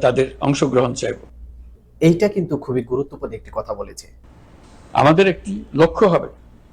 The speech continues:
Speaker 1: বিদেশগামী এবং প্রত্যাবর্তনকারী প্রত্যেক প্রবাসী শ্রমিককে মর্যাদা ও সম্মানের সঙ্গে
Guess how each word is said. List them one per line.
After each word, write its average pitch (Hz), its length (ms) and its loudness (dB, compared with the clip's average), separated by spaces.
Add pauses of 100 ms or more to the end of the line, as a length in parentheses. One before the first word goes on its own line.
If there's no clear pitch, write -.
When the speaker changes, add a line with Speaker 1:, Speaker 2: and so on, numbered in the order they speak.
(240)
Speaker 1:
বিদেশগামী 160 720 2 (120)
এবং 170 120 0 (100)
প্রত্যাবর্তনকারী 156 960 0 (200)
প্রত্যেক 165 420 0
প্রবাসী 165 420 0
শ্রমিককে 147 420 -2 (560)
মর্যাদা 147 460 2
ও - 20 -2 (100)
সম্মানের 143 460 -4
সঙ্গে 143 260 -2